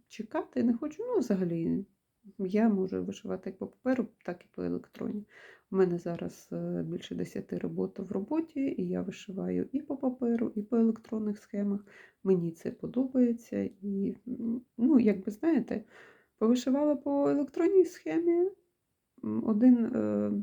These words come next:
одну роботу, перейшла на паперову, па-, на папір, на іншу роботу. Повишивала по електронній, перейшла на папір. Ну, якби, м, так, ем, чергую ці роботи, і мені це подобається.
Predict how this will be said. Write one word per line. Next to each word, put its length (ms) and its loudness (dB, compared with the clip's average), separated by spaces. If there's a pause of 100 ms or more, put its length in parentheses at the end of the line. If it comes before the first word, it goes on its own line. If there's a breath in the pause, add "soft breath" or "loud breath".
(140)
одну 240 0
роботу, 640 0 (280)
перейшла 400 -6
на 140 4
паперову, 540 -6
па-, 160 -8
на 100 -2
папір, 460 -8
на 400 -4 (120)
іншу 400 -6
роботу. 500 -6 (420 loud breath)
Повишивала 540 -2
по 140 -4
електронній, 560 4
перейшла 420 -4
на 100 4
папір. 560 -4
Ну, 80 0
якби, 680 2 (180)
м, 420 -4
так, 320 -12
ем, 280 -4 (360)
чергую 500 0
ці 220 -6
роботи, 640 0
і 180 4
мені 380 6
це 340 -4 (120)
подобається. 640 -6